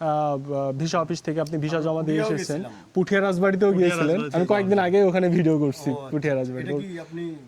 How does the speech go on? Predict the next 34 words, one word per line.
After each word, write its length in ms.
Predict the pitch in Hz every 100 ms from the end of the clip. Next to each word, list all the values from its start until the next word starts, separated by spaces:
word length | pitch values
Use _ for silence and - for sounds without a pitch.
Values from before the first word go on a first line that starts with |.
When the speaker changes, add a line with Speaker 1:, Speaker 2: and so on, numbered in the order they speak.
| 101 - 151
Speaker 2:
YouTube-এ 300 | 151 185 196
দিলেন? 220 | 185 240
Speaker 1:
YouTube-এ 300 | 254 269 262
দিই, 160 | 240 247
Facebook-এ 500 | 226 196 190 208 208
দিই, 120 | 214
হাফিজ 440 | 185 196 233 196
রাজশাহী 380 | 190 180 - 196
আমার 180 | 170 151
চ্যানেলের 400 | 165 143 135 123
নাম। 220 | 117 135
Speaker 2:
ও, 80 | 175
আচ্ছা, 300 | 156 131 -
আচ্ছা। 140 | -
Speaker 1:
সব 200 | - 220
জায়গায়, 400 | 208 190 143 123 113 -
Facebook, 320 | 180 160 190 185
YouTube, 300 | 160 156 185 170
TikTok, 440 | 180 170 165 156 160
Instagram, 400 | 151 175 156 165
সব 180 | 208 190
জায়গাতে 300 | 196 196 220
হাফিজ 320 | 170 151 135
রাজশাহী। 340 | 123 - 117 127 - 139 127 -
তো 60 | 220
আপনাকে 440 | 190 240 233 254
দিনাজপুর, 760 | 170 202 214 - 240 226 190 175
আহ, 220 | 170 175 -
থেকে 280 | 220 208 214
রাজশাহী 360 | 185 170 208
ব্যতিক্রম 440 | 175 165 196 - 190
কি 160 | -
মনে 220 | 175 151 143
হলো? 240 | 131 131